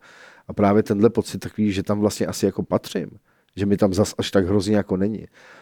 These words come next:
ten podle mě jako vedl k tomu, že jsem se zamýšlel nad tím teda, jestli to tak jako opravdu je, jestli teda fakt jsem kriminální, protože já jsem se nikdy v životě nepovažoval vlastně jako za, za zlýho nebo špatnýho člověka. Já jsem věděl, že jsem citlivý,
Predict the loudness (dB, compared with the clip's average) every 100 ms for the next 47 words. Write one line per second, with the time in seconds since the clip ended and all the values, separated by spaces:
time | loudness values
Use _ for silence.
0 | _ -4 -4 -2 0 0 0 0 0 0
1 | 0 -2 -2 -4 -4 -6 -8 -10 -2 -2
2 | -2 -2 -6 -4 -6 -4 0 2 0 -4
3 | -2 -2 -2 _ _ _ _ _ -6 -4
4 | -4 -2 0 4 2 6 4 4 0 -12
5 | -12 -4 -4 -4 -4 -4 -4 -2 0 2
6 | 0 -2 -2 -2 -2 -6 -2 -2 -2 -20
7 | -20 _ -2 2 2 4 2 2 0 -2
8 | 0 -2 0 0 0 -2 -6 -6 -6 -6
9 | -8 -6 -6 -6 -6 -6 -6 -8 -8 -8
10 | -6 -8 -6 -6 -6 -6 -6 -6 -8 -14
11 | -20 -20 _ -2 4 4 4 -2 -4 -4
12 | -4 -2 0 0 -2